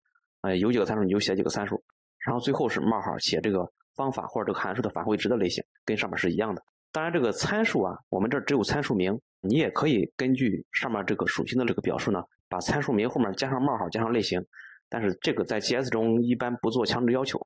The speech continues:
因为G S本身就是弱类型的语言，而且这个参数呢，它的类型也不像外面这个类型这么重要，所以说咱们这儿就了解一下，等会儿在写的时候呢，咱们这个就不做特殊说明了。好，这样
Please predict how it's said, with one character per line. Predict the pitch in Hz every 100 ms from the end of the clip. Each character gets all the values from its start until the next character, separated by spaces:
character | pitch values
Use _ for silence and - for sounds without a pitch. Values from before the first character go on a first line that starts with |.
| - 90
因 | 104
为 | 95
G | 127
S | 120 -
本 | 82
身 | 135
就 | 120
是 |
弱 | 107 101
类 |
型 | 98 107
的 |
语 | 101
言， | - 90 - _
而 | 101
且 | 107
这 | 107
个 | 98
参 | - 143
数 | 135
呢， | 95 - _ -
它 | 117
的 |
类 | 120 110
型 | 104
也 | 87
不 | 101
像 | 123 117
外 | 110
面 | 107
这 |
个 | 117
类 | 110
型 | 120
这 |
么 | 123
重 | 143
要， | - - _ -
所 | 107
以 | 101
说 | 110
咱 | 95
们 | 107
这 | 120
儿 | 101
就 |
了 | 98
解 | 113 -
一 |
下， | - - _ _
等 | 92
会 | 104
儿 |
在 | 110
写 | 110 -
的 | -
时 | 113
候 |
呢， | 95
咱 | 85
们 | 95
这 | 104
个 | 95
就 | 90 - _ _
不 | 104
做 | 110
特 | 104 120
殊 | 113
说 | 123
明 | 90 98
了。 | - _ _ _
好， | 113 110 -
这 | 185
样 | 151